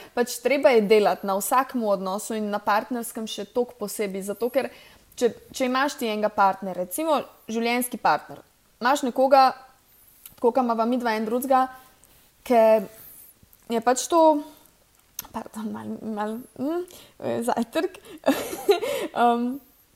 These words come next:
ke je ka-, eh, kaj sem zdaj hotela reči? <laughs> Eh, ke veva,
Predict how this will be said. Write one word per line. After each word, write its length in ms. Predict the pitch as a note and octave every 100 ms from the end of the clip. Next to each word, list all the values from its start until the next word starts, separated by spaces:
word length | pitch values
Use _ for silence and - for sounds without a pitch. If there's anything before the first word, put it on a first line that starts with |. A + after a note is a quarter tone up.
| _ _ - C4
ke 160 | -
je 120 | A3
ka-, 160 | G#3+ G#3+
eh, 720 | G#3 G#3+ G#3+ G#3 G3+ G3 G3
kaj 140 | F#3+ G#3+
sem 120 | A3
zdaj 100 | A#3
hotela 220 | A#3 A#3+
reči? 240 | A#3 C4 -
<laughs> 40 | A3 A#3 B3 C#4 C#4+ B3 C4 B3 C4+ C4+ C#4+ C#4+ - D4+ G#4 A4+ G#4+ - -
Eh, 280 | G#3 G#3+ G#3+
ke 160 | B3+
veva, 360 | A3 D4 A#3+